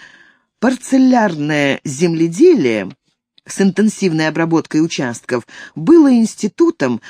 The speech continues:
поддерживавшим созданный культурный ландшафт. В конце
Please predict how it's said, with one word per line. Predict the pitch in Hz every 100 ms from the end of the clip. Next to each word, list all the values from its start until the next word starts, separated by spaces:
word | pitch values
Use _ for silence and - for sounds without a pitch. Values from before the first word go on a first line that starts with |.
| - _ -
поддерживавшим | 202 165 349 269 277 269 254 - 262 -
созданный | - - 262 233 208 247 240
культурный | - 196 175 233 208 202
ландшафт. | 190 170 - 78 - _ _ _ _ - _
В | -
конце | 269 262 233 - 156 151 240